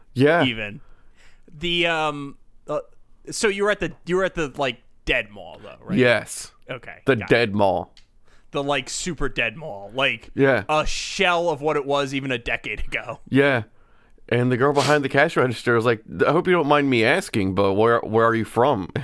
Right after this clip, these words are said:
Speaker 1: <laughs> It's like, "Uh, what? He, I'm, I'm from here. I'm just, like, down the road. Whole life." <laughs>
Speaker 2: Honestly, I just, I, I, at that point, you can just mess with them. Mongolia.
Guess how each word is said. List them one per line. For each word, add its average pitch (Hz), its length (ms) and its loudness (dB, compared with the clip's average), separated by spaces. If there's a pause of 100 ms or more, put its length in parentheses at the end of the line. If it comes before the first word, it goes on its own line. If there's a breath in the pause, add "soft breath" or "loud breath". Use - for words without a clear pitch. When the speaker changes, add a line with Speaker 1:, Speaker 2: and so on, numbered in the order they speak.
Speaker 1:
<laughs> 107 220 -6
It's - 260 -2
like, 117 260 2
"Uh, 120 320 4 (920 soft breath)
what? - 320 2
He, - 240 -2
I'm, 123 120 4 (140)
I'm 123 160 4
from 120 160 0
here. 113 400 2
I'm 113 180 0
just, 123 280 0
like, 117 200 2
down 117 220 2
the 110 80 2
road. 107 380 0 (800 soft breath)
Whole 127 220 2
life." 107 360 0 (400 loud breath)
<laughs> - 340 -14
Speaker 2:
Honestly, 175 500 0
I 147 180 0
just, 147 500 -8
I, 147 240 -2
I, 147 180 -4 (180)
at 156 140 -6
that 185 180 -2
point, 175 220 -4
you 135 60 -8
can 131 100 -8
just 127 140 -8
mess 120 280 -8
with 139 120 -10
them. 151 340 -8 (1400)
Mongolia. 143 720 -4